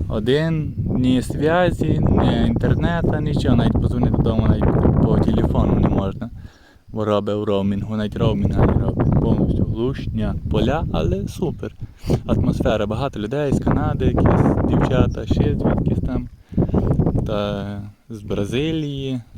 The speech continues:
тьотька, та ще Тайвані той чувак один, той, що мене догнав.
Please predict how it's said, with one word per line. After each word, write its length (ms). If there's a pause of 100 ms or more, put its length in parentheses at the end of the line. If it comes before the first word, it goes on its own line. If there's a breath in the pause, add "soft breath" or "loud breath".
(920 loud breath)
тьотька, 420
та 200
ще 320
Тайвані 560
той 180
чувак 420
один, 280
той, 120
що 140
мене 140
догнав. 520